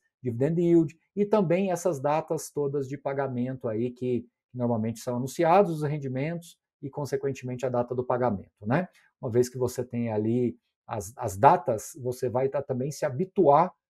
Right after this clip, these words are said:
com, com, com os fundos imobiliários, tá? Tem alguns fundos que anunciam no último dia útil do mês, outros no quinto dia útil, outros no oitavo dia útil. Então, vai chegar uma hora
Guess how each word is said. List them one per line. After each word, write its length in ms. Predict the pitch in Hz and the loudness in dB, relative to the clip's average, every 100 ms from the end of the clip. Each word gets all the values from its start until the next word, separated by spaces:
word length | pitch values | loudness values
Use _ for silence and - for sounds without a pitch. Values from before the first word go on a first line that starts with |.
| _ | _
com, 380 | - 147 156 160 | -4 -2 -2 -6
com, 320 | - 147 147 | -6 -4 -4
com 200 | 139 143 | -4 -4
os 100 | 143 | -4
fundos 220 | - 143 139 | -6 -4 -2
imobiliários, 560 | 156 165 135 101 - | 0 2 4 2 -6
tá? 160 | - 113 | -10 -6
Tem 120 | 135 | -4
alguns 300 | 127 123 120 | -4 -4 -6
fundos 380 | 135 123 104 - | -4 -4 -4 -8
que 280 | 123 117 - _ - | -4 -4 -6 _ -8
anunciam 520 | 123 120 - 127 117 | -4 -4 -4 -2 0
no 120 | 120 | 0
último 280 | 143 - 123 | -2 -4 -6
dia 140 | 113 | -4
útil 240 | 110 110 180 | -4 -6 -2
do 100 | 180 | 4
mês, 400 | 190 170 170 - _ _ | 6 6 4 -4 _ _
outros 440 | 165 165 - 127 | 2 2 2 -4
no 100 | 127 | -6
quinto 340 | 127 139 127 135 | -8 -8 -8 -6
dia 160 | 165 | -2
útil, 460 | 165 160 175 165 139 | 2 4 4 4 2
outros 160 | 139 151 | 0 0
no 80 | |
oitavo 500 | 160 151 156 151 127 | -2 0 4 4 4
dia 160 | 123 175 | 2 2
útil. 240 | 156 160 | 2 0
Então, 280 | 165 208 240 - _ | 2 2 2 -8 _
vai 100 | 277 | 4
chegar 320 | 277 170 139 | 4 4 4
uma 200 | 117 113 | 4 4
hora 360 | 139 170 113 | 6 6 4